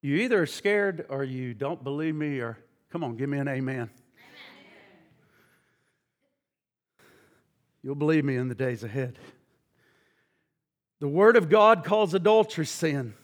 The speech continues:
The Word of God says, "No thief will inherit the kingdom of God." And I could go on and on and on.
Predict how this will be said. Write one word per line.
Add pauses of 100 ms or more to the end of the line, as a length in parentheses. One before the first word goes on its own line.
(1900)
The
Word
of
God
says,
"No
thief
will
inherit
the
kingdom
of
God."
And
I
could
go
on (220)
and
on (160)
and
on.